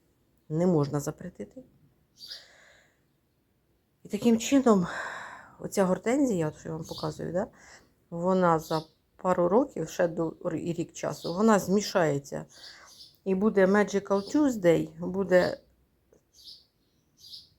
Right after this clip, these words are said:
ну, і він буде, головне, що червоний. Ще можна добавити ще щось, можуть і це продавати, як Magical Tuesday. От. І,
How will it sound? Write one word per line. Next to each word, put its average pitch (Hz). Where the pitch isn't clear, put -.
ну, 285
і 254
він 226
буде, 196
головне, 180
що 175
червоний. 160
Ще 254
можна 208
добавити 175
ще 277
щось, 208
можуть 202
і 185
це 247
продавати, 190
як 175
Magical 170
Tuesday. 165
От. 165
І, 190